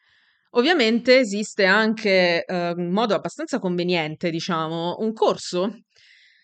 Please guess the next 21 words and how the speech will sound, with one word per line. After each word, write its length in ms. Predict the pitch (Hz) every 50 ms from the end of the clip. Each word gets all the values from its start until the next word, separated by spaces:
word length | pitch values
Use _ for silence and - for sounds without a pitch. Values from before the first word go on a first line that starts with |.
| _ _ _ _
sulla 500 | - - - - 330 359 330 262 226 226
chat. 720 | - - 220 151 151 - _ _ - 170 165 160 - _ _ _ _ _ _ _ _ _ _ _ _ _ _ _ _ _ _ _ _ _ _ _ _ _ _ _ _ _ _ _ _ _ _ _ _ _ _ _ _ _ _ _ _ _ _ _ _ _ _ _ _ _ _ _ _ _ _ _ _ -
Esattamente, 760 | 208 247 285 277 262 220 196 196 220 247 240 277 262 254 220
un, 600 | - 208 208 208 202 202 196 196 196 196 196 190 -
voi 160 | - 202 262
potete 320 | 262 214 208 240 220 190 185
pagare 760 | 185 226 196 202 208 202 208 214 220 233 226 233 240 240 - -
una 280 | 175 190 185 190 233
cifra 580 | 262 - - 233 190 185 185 202 208 208 214 220
per 160 | 196 185 190
farvi 260 | - - 180 180 180
insegnare 460 | 190 190 185 208 226 220 190 170 165 170
da 100 | 196 214
questi 640 | - 202 185 175 175 - - - 185 190 190 196 196 - _ _ _ _ _ _ _
come 360 | - - 269 269 254 262 254
scrivere 600 | 254 - - 226 214 185 180 185 175 175 175 -
alle 240 | - 165 175 170 165
ragazze, 520 | 165 160 156 147 135 - - - - 160 156
cioè 180 | - 208 196
invece 340 | 175 175 202 233 233 254 254
di 300 | 180 196 190 190 185